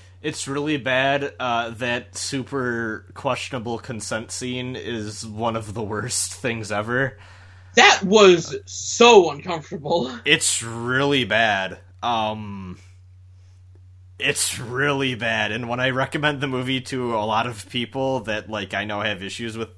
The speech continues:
Speaker 1: things like that, that is a huge thing that I warn people about because it's,
Speaker 2: Yeah.
Speaker 1: it takes you right out. It's bad.
Speaker 2: I, I, I was not expecting that. <laughs>
Speaker 1: Yeah, it's gratuitous, honestly. Um, and what's even worse is, like,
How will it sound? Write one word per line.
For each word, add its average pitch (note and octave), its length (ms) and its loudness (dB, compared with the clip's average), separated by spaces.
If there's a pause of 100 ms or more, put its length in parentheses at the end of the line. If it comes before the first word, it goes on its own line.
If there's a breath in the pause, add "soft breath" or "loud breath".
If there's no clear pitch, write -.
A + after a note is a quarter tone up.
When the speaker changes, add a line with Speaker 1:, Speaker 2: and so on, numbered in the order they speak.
(100)
Speaker 1:
things A#2+ 420 -8
like B2 320 -4
that, A#2+ 300 -2
that A2+ 240 -4
is A#2 180 -6
a A#2 60 -6
huge A#2+ 540 -6
thing A2 240 -6
that G#2 120 -6
I G2+ 80 -4
warn F#2+ 240 -8
people F2+ 300 -14
about F2+ 260 -8
because F#2 400 -10
it's, - 360 -10
Speaker 2:
Yeah. C3 200 -8 (600 soft breath)
Speaker 1:
it E3 180 4
takes - 340 0
you C#3+ 80 0
right A2+ 240 -2
out. F2 360 -2
It's - 320 -6 (260)
bad. E3+ 240 4
Speaker 2:
I, G3 360 6
I, F#3 120 6
I - 40 6
was D#3+ 280 -6
not F3 800 6
expecting F3 540 -2
that. D3 400 -6
<laughs> - 80 -14
Speaker 1:
Yeah, G#2 580 0
it's - 760 -6 (140)
gratuitous, G#2+ 960 -4
honestly. G2 640 -6 (520 soft breath)
Um, A2 480 0
and C#3 140 0
what's C#3 160 -2
even F#3 260 0
worse C3 300 0
is, A#2 240 -4
like, A#2 260 -2